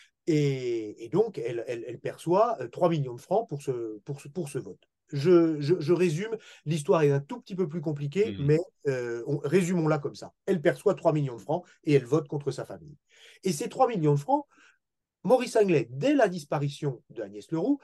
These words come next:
Speaker 1: va les récupérer sur son compte. Il en a le droit puisque le compte d'Agnès, il avait procuration dessus.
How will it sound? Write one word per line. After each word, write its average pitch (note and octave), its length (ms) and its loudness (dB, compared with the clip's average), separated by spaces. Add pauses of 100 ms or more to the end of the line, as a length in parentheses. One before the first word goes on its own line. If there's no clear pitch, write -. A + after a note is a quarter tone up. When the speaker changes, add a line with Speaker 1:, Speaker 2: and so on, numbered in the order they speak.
(100)
Speaker 1:
va F#3+ 180 6
les G#3+ 280 2 (460)
récupérer F3+ 580 0
sur F#3+ 160 -8
son D3 120 -6
compte. G#2 220 -14 (140)
Il C#4 120 4
en C4+ 80 4
a F#3 80 6
le D#3+ 60 2
droit D4 280 0
puisque F#3 280 -2 (300)
le F#3+ 160 4
compte G3 360 2
d'Agnès, C#3+ 680 2
il D#3 140 0
avait G3 160 2
procuration D3+ 640 -4
dessus. C#3+ 320 -4